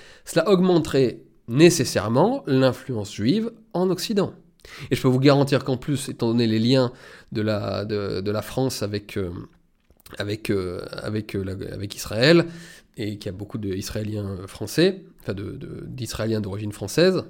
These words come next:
enfin d'origine française, vous voyez ce que je veux dire, qui ont la, aussi la nationalité française, il y aurait beaucoup de Juifs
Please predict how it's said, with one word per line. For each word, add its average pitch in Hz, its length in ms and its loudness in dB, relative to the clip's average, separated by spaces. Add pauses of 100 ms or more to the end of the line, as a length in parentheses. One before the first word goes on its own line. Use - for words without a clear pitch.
(120)
enfin - 100 -12
d'origine 107 360 -4
française, 107 280 -6
vous 117 60 -10
voyez 101 100 -4
ce - 60 -12
que - 60 -10
je 120 60 -2
veux 123 60 2
dire, 110 140 0
qui - 120 -6
ont - 20 -4
la, 98 260 -6
aussi 113 260 0
la 117 120 2
nationalité 104 360 -4
française, 170 460 0
il 110 40 -6
y 120 40 -2
aurait 123 140 2
beaucoup 175 560 0
de 127 100 2
Juifs 113 400 -4